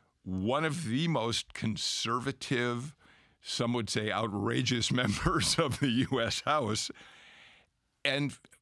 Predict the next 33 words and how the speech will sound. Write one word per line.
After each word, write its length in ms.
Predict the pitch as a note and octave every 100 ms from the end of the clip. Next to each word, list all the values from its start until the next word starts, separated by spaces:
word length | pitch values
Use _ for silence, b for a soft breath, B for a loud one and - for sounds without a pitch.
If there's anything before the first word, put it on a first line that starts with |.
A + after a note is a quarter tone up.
| _ -
people 260 | F#3+ G3+
may 240 | F3 F3+ F3
or 60 |
may 120 | D#3 D3
not 240 | C#3 C3+
remember, 540 | C3+ E3 C4+ D#3+ A#2+ - B B
Larry 280 | B2+ E3 G#3+
McDonald 680 | G#3 - G#2+ F#2+ F#2+ G#2+ G2
was 220 | G#2 G2+
on 220 | F#2 G2
Korean 580 | - G#2 A2 C3+ C3+ C3+ -
Air 300 | G#2 G#2 G#2
Jet 420 | F2 F2 D2+ - _ -
double 360 | G2 G2+ A2 G#2+
zero 520 | F#2 F2+ E2+ F2 E2+
seven, 760 | - - - B2 F2 - F2 -
which 180 | G#2+ A2
was 140 | G2+
shot 500 | - - - D3+ F#3 _
down, 580 | D3 C#3+ A#2 F#2 E2+ A2 - B -
presumably 600 | A2+ C#3 F#3 A2+ G2+ F#2
by 200 | F2+ F2+
mistake, 600 | F#2 - - A#2 G#2 -
by 160 | - E2
the 100 | E2+
Russians. 760 | F2+ B2+ - C3 - - - b b b b b b
He 80 | G2+
was 160 | -
killed, 420 | - C#3+ G2+ F2 -
although 300 | G#2+ A2+ A2+
there 140 | A2
were 140 | G#2
those 340 | G#2 G#2+ A2